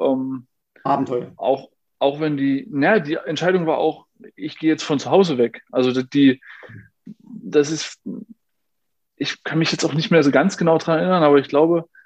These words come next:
Speaker 1: das war schon, hey, ich gehe von zu Hause weg. Das, äh, das begreift man dann quasi erst später, dass das quasi das letzte Mal war, dass ich zu Hause gewohnt habe. Ähm, aber so ein bisschen war das halt auch in dem, in dem Moment schon klar.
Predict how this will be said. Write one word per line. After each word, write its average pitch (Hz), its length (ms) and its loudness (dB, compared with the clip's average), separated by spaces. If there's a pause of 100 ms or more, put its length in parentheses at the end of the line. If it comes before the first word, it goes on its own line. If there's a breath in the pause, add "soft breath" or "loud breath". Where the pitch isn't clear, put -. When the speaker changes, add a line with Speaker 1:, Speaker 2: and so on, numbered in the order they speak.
(100)
Speaker 1:
das - 180 -6
war 139 100 4
schon, 175 240 0
hey, 151 160 2
ich 127 240 -6
gehe - 240 -4
von 143 200 -4
zu 135 100 -8
Hause 160 300 0
weg. 131 200 0
Das, - 340 -8
äh, - 340 -4
das - 400 -2 (100)
begreift 151 640 0
man 147 100 2
dann 143 240 2
quasi 135 300 2
erst 135 360 0
später, 165 480 4
dass 151 300 -2
das - 220 -4
quasi 127 540 0 (340 soft breath)
das 123 200 -4
letzte - 460 0
Mal 143 220 2
war, 143 160 4
dass 135 160 -6
ich 131 100 -10
zu - 120 -14
Hause 143 260 0
gewohnt 151 380 -2
habe. 208 140 -8 (880 soft breath)
Ähm, 147 460 -2
aber 139 240 2
so 131 100 -2
ein 131 80 -4
bisschen 143 360 -6
war 139 120 -2
das 147 160 -6
halt 139 160 -4
auch 123 160 -6
in 135 100 -10
dem, 147 380 -8 (100)
in 135 120 -8
dem 139 160 -2
Moment 127 280 -2
schon 127 140 -8
klar. 120 340 -8